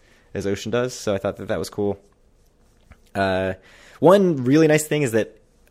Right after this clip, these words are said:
one of my big complaints about Hard Rock when we first went is that there was very little video poker. There was the video poker bars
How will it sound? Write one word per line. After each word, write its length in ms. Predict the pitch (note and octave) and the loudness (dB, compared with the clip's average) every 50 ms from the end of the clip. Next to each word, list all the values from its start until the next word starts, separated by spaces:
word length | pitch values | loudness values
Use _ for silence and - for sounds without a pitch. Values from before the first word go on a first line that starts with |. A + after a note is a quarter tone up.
| _ - | _ -20
one 500 | - A#2+ A#2+ G2+ F2+ G2 F2 - B2 C3 | -16 -12 -12 -10 -10 -12 -8 -2 0 0
of 60 | C3+ B2 | 2 2
my 80 | A2+ | 2
big 160 | G#2 A#2 A2+ | 0 0 -2
complaints 300 | - G#2+ G2+ A2 G#2+ G2+ | -4 -4 -6 -6 -6 -4
about 160 | - A#2 F#2 F#2 | -2 -2 -2 -2
Hard 140 | A2 G2 | -2 -2
Rock 140 | F#2+ F#2+ G2 | -2 -2 -4
when 60 | - | -4
we 80 | G2 F#2+ | -6 -6
first 260 | F#2+ - G#2 G2 - | -4 -4 -6 -6 -4
went 220 | - G2 F#2+ - - | -4 -6 -6 -6 -8
is 120 | G2+ G2+ | -10 -8
that 120 | - F#2+ - | -6 -6 -4
there 60 | G2+ | -4
was 140 | G2+ F#2+ G2 | -4 -6 -6
very 500 | G#2 G#2 G2+ A#2 A2+ A2 A2 G#2 G2+ G2 | -8 -2 2 2 4 4 2 0 0 -2
little 240 | G2 G2+ G2+ G2 F2 | -2 -4 -4 -4 -4
video 240 | F#2+ F#2 F2+ - | -6 -6 -6 -6
poker. 360 | E2+ - - - - - - - | -8 -10 -12 -12 -12 -10 -10 -8
There 120 | - G2 F#2+ | -8 -6 -6
was 180 | F#2+ F#2+ - | -6 -8 -8
the 80 | - G#2 | -8 -4
video 180 | G#2+ A#2 B2 A#2 | -2 -2 -2 0
poker 240 | - A#2+ A2+ - | -2 -2 -4 -4
bars 640 | G#2 F2 F#2+ F#2+ F#2+ G2+ G2+ F#2+ F#2+ G2 - - | -6 -4 -4 -2 0 0 0 0 -2 -2 -4 -6